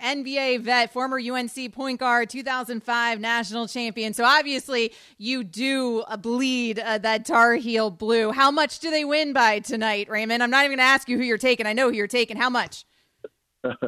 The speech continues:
Speaker 2: It doesn't even matter to me. They can win by one. As long as they win, that's all I care about.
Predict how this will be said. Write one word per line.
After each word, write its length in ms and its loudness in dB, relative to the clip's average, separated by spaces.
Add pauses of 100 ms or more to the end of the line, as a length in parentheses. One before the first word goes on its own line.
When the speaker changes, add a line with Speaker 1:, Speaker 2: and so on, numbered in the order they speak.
(440)
Speaker 2:
It 160 -6
doesn't 280 -4
even 200 -2
matter 260 -6
to 140 -20
me. 200 -20
They 120 -4
can 120 -6
win 200 -8
by 160 -2
one. 300 -4
As 360 -20
long 220 -2
as 80 -8
they 100 -2
win, 400 -2 (100)
that's 200 -8
all 160 -4
I 80 -6
care 240 -6
about. 340 -6